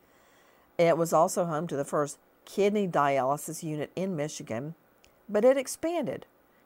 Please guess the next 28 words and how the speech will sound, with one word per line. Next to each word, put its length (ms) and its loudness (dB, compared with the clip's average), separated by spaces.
over 320 -2
ultimately 640 -2
nine 520 0
hundred 520 -6
and 200 -8
two 460 -6
acres 640 -2
and 160 -8
over 200 -6
seventy 600 -6
buildings. 800 -6
What 160 -12
was 160 -8
going 380 -4
on 420 -2
in 260 -12
all 400 2
of 180 -4
those 420 -2
buildings? 640 -6
Now, 160 -2
after 240 2
the 100 0
Great 220 2
Depression, 640 -4
it 100 -2
was 160 -2
noticed 680 2